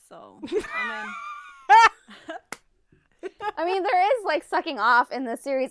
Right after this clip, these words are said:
Speaker 3: and there's tails.
Speaker 2: <gasps>
Speaker 1: Oh.
Speaker 2: Tail play, tail play.
Speaker 3: Sadly, this is, oh, this is one of my gripes with this series. The tails don't come into play sexually.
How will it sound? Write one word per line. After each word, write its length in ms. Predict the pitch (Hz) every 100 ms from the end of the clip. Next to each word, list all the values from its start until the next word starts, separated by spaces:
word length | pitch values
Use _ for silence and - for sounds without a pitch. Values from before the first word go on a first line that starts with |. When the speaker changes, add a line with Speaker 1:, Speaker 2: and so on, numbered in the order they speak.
| -
Speaker 3:
and 320 | 330 392 320
there's 200 | 311 302
tails. 600 | - 277 269 190 196 330 -
Speaker 2:
<gasps> 60 | 740 679 508 427 349 -
Speaker 1:
Oh. 120 | 247
Speaker 2:
Tail 240 | 302 339 381
play, 320 | 370 359 359
tail 260 | 339 349 381
play. 420 | 359 370 370 403
Speaker 3:
Sadly, 640 | - 294 311 277 302 277 262
this 200 | 294 302
is, 120 | 302 -
oh, 160 | 403
this 220 | 269 392 415
is 100 | 392
one 120 | 381
of 60 | 339
my 120 | 311
gripes 280 | 277 233 -
with 80 | 208
this 160 | 208
series. 320 | 190 151 104 - _ _ _ _
The 180 | 240 277 262
tails 640 | 285 311 302 330 349 359 247
don't 360 | 240 240 - -
come 200 | 262 247
into 240 | 240 240
play 260 | - 208 202
sexually. 800 | - 170 - - - 76 -